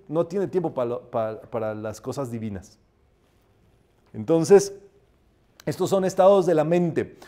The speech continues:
Vamos a estudiar que hay cinco estados de la mente. ¿Cómo aprendemos desde que nacemos? Lo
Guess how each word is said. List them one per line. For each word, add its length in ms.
Vamos 200
a 40
estudiar 340
que 100
hay 100
cinco 320
estados 320
de 80
la 100
mente. 480
¿Cómo 240
aprendemos 920
desde 280
que 100
nacemos? 560
Lo 200